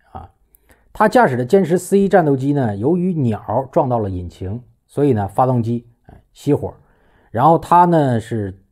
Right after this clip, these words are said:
多次躲避人口稠密地区啊，躲避人口稠密地区，最后啊，把飞机降落在人口稀少的这个，呃，村儿里边儿，然后跳伞啊，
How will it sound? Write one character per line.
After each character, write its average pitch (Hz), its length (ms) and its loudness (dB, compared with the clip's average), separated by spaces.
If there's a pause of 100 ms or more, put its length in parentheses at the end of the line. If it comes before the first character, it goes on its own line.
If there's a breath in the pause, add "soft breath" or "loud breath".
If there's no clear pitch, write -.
(120)
多 233 240 4
次 202 260 0
躲 98 240 -8
避 127 180 -6
人 107 220 -6
口 98 240 -10
稠 101 280 -10
密 151 120 -6
地 117 140 -4
区 135 340 -8 (220)
啊， - 240 -20
躲 101 180 -6
避 123 120 -4
人 120 120 -2
口 120 120 -4
稠 - 120 -10
密 117 120 -4
地 113 180 -4
区， 113 60 -10 (440 soft breath)
最 208 200 4
后 185 360 2 (120)
啊， 95 280 -12
把 98 160 -6
飞 139 200 -4
机 139 160 -2
降 139 180 0
落 113 100 -2
在 107 100 -4
人 98 180 -6
口 104 160 -10
稀 147 280 -8
少 - 200 -8
的 90 100 -14
这 92 160 -16
个， 98 280 -18 (380)
呃， - 100 -20
村 - 240 2
儿 151 40 8
里 131 100 0
边 - 120 -16
儿， - 80 -20 (480)
然 104 140 -4
后 131 120 0
跳 196 360 2
伞 98 480 -10 (380)
啊， 92 140 -18